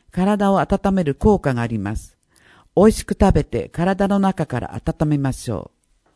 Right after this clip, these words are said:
う。三、冷気を遮断して暖気を逃さず。暖房を使って部屋を温めても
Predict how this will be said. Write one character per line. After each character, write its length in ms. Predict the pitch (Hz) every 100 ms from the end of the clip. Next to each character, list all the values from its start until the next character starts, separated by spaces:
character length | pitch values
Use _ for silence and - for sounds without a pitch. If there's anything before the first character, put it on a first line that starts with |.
| _ _ _
う。 60 | -
三、 380 | 196 202 196 - - _ -
冷 260 | - 294 285
気 180 | - 180
を 80 |
遮 180 | 156 240
断 220 | 180 175
し 160 | 165 -
て 280 | 156 147 - -
暖 260 | 214 262 220
気 180 | 165
を 120 | 143 127
逃 260 | 139 156
さ 200 | 147 139
ず。 240 | 113 82 _ _ _ _ _ _ -
暖 320 | 165 202 214
房 140 | 208
を 80 | 208
使 260 | 202 - 185
っ 60 |
て 340 | 175 - 160 127
部 120 | 147
屋 180 | 202 214
を 180 | 143 -
温 360 | - 190 196
め 100 | 165
て 160 | - 117
も 200 | 107